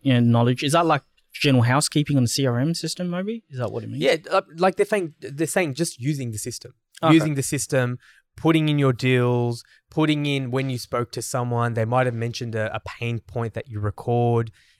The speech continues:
Speaker 2: And the, the high performing sales reps are ones that, that are actually using the technology and in the software at least once a week.
Speaker 1: Hmm, interesting.
Speaker 2: So it's, it, it kinda obvious, like, when you're in the space,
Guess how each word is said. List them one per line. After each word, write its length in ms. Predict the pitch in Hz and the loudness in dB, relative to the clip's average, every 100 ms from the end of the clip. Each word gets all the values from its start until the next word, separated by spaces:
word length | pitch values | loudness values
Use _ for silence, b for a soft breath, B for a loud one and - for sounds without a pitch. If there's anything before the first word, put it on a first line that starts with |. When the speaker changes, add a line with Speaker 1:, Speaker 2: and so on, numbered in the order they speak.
| b | b
Speaker 2:
And 260 | 120 113 - _ _ 117 | 0 0 -4 _ _ -2
the, 540 | 120 117 113 110 107 _ b b _ 117 | 2 4 4 2 -2 _ b b _ -4
the 120 | 110 | -4
high 320 | - 151 160 | 0 2 2
performing 540 | - - 147 170 156 | -2 -4 0 2 2
sales 340 | 120 117 107 98 | 0 0 0 -2
reps 460 | - - - - _ _ | -10 -12 -18 -20 _ _
are 140 | 127 123 | 0 2
ones 240 | 127 127 | 2 2
that, 160 | 113 107 | 0 -2
that 100 | 110 | -2
are 140 | - | -2
actually 280 | 165 - 156 | -4 -2 -2
using 320 | 120 117 117 | -2 -4 -4
the 100 | 107 | -6
technology 560 | - 107 104 107 107 - | -8 -8 -6 -4 -6 -8
and 160 | 117 - | -10 -6
in 180 | 156 151 | -6 -4
the 100 | 120 | -6
software 460 | - 117 - 113 101 | -8 -10 -8 -10 -8
at 100 | 104 | -8
least 300 | 104 - 107 | -10 -12 -16
once 260 | 95 101 | -16 -16
a 40 | - | -20
week. 360 | - _ _ _ _ | -20 _ _ _ _
Speaker 1:
Hmm, 240 | 165 143 104 - | -10 -10 -12 -10
interesting. 480 | 131 127 - 107 101 | -8 -8 -8 -10 -10
Speaker 2:
So 40 | _ _ _ - - - | _ _ _ -20 -14 -6
it's, 160 | 196 - | -6 -4
it, 60 | 220 | -6
it 80 | 202 | -4
kinda 320 | 262 349 247 | 0 0 0
obvious, 420 | - 175 156 123 139 | 2 2 4 2 0
like, 140 | 123 | 0
when 140 | 151 | 0
you're 140 | 139 147 | 0 -2
in 120 | 135 | -4
the 80 | 107 | -8
space, 560 | - 139 113 101 - | -4 0 0 -4 -14